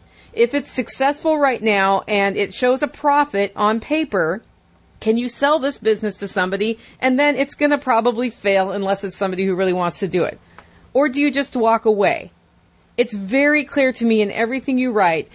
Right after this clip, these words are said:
that you'd rather be focusing on your other business that makes you money and developing your large piece of property into the life you want. This is a distraction.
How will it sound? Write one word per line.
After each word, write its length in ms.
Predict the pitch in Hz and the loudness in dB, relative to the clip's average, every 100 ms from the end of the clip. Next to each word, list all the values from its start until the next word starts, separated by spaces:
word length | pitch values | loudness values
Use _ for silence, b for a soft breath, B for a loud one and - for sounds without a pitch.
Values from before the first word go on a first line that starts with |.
| b | b
that 100 | 208 | -2
you'd 240 | 202 233 208 | 0 -2 0
rather 320 | 202 226 254 | 2 2 0
be 100 | 240 | -4
focusing 600 | - 233 233 277 277 247 | -2 -2 -2 -4 -2 0
on 120 | 233 | 0
your 140 | 214 - | 0 0
other 220 | 202 240 | 0 0
business 340 | 233 226 233 | 0 -2 -4
that 160 | 233 220 | -4 -4
makes 240 | 202 196 | -4 -4
you 100 | 214 | -4
money 400 | 202 190 180 180 - B - | -2 -4 -4 -6 -10 B -2
and 220 | 208 185 | 0 0
developing 800 | 202 202 208 233 254 226 226 - | -2 0 0 0 0 0 0 -4
your 440 | 202 202 196 196 - | -2 0 2 0 -2
large 460 | 202 185 208 220 | -2 0 0 -2
piece 240 | - 226 233 | -6 -8 -8
of 140 | 196 | -10
property 580 | - 247 262 233 208 196 | -4 -2 0 0 -2 -2
into 220 | 208 220 | -4 -4
the 100 | 202 | -2
life 360 | 190 190 190 202 | 0 0 0 -2
you 120 | 190 | -4
want. 400 | 180 170 - - - b b | 0 -2 -2 -10 -20 b b
This 260 | 190 240 254 | 0 0 0
is 120 | 214 | 0
a 80 | 214 | 0
distraction. 680 | 175 - 165 151 - 120 | -2 -2 0 0 -4 -10